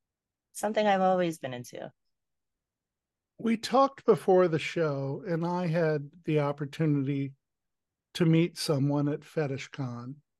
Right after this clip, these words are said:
Speaker 2: that has become somebody that has supported you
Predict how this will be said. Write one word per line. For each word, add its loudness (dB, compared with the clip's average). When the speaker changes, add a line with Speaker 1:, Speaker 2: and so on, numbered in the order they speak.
Speaker 2:
that 0
has 0
become 0
somebody 0
that -6
has -2
supported 0
you 0